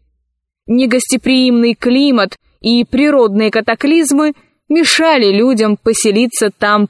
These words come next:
постоянно. Для жизни людей на Дилли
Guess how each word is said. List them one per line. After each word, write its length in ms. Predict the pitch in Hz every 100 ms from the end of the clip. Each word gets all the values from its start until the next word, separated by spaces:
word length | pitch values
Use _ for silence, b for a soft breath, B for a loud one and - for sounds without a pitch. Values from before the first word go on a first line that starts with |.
| -
постоянно. 920 | 214 - 208 208 208 196 185 180 175 _ _ _ _ _ _ _ _ _ -
Для 300 | 202 240 233
жизни 440 | - 254 226 226
людей 560 | 214 220 185 254 294 294
на 340 | 226 226 214
Дилли 720 | 196 190 226 202 208 240 302